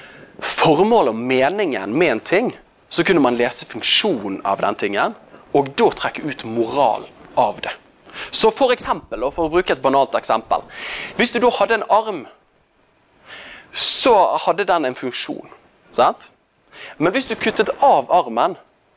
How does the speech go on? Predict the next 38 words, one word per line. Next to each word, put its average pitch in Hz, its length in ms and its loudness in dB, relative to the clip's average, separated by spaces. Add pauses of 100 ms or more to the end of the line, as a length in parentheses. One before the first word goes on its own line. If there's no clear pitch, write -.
(760)
så - 160 0
ville 185 160 2
du 190 140 -6
ødelegge 151 420 2
funksjonen 113 400 -4
til - 80 -2
armen. - 320 0
Er 110 140 -2
du - 20 4
med 151 220 2
meg - 100 -12
på 98 80 2
det? 175 80 0 (960)
Sant? - 220 -4 (420)
Det - 80 0
er 107 80 0
P-matte-teologi. 101 720 -2 (720)
Ehm, 113 380 2 (1200)
da 170 460 2
ville 175 180 0
det 190 300 2
per 143 180 0
def 156 240 -2
vært 156 240 -2
en 127 160 -6
umoralsk 151 480 -2
handling, 147 320 -4
for - 160 -2
da - 160 -6
ødelegger 139 320 2
jeg - 140 -14
funksjonen. 110 420 -6
Jeg 175 160 0
ødelegger 185 320 -2
teloset - 1040 -2
med 135 160 4
den 127 160 0
armen. - 240 -8